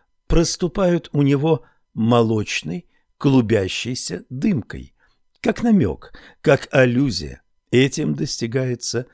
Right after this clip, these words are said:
нужный эффект. Видимость и реальность меняются местами. Средневековый гольбейновский тотентанц, продолжающийся в нас втихомолку, недвижный,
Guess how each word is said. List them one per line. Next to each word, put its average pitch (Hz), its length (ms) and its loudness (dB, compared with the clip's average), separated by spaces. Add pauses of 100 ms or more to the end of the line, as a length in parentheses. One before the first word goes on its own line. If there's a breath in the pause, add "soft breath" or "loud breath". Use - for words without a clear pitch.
(240 soft breath)
нужный 160 500 0
эффект. - 480 -8 (320 soft breath)
Видимость 202 880 0 (160)
и 131 120 2
реальность 120 720 0 (280)
меняются 165 600 2
местами. 69 600 -8 (400 loud breath)
Средневековый 110 1080 0 (180)
гольбейновский 110 1120 0
тотентанц, 123 1040 -6 (460 loud breath)
продолжающийся 139 1160 2
в 110 100 -4
нас 117 380 -2
втихомолку, 110 920 -2 (260 soft breath)
недвижный, 120 880 0